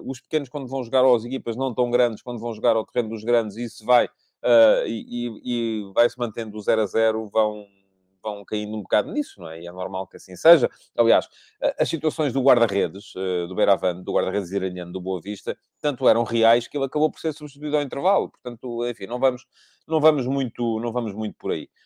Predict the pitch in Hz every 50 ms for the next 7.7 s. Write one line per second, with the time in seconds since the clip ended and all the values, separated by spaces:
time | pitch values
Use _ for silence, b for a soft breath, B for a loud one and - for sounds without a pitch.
0 | _ _ - 170 165 147 143 139 165 151 135 151 151 131 135 139 139 131 151 139
1 | 123 143 135 135 135 113 - - 123 127 127 131 123 - 117 - - - 156 143
2 | 143 135 123 - - 127 120 - - - 107 - 113 117 127 131 127 110 107 107
3 | 110 113 127 117 110 113 113 113 110 _ - 110 104 101 107 107 101 101 107 104
4 | 113 127 127 123 - _ - _ - 120 120 127 123 _ b b b b - -
5 | 156 151 147 151 - 156 147 - 135 - - 139 127 135 127 - 139 127 120 123
6 | 131 123 123 110 _ - - 131 127 127 117 123 120 117 117 110 117 117 117 113
7 | 104 107 - 117 95 - 95 104 98 - - 80 73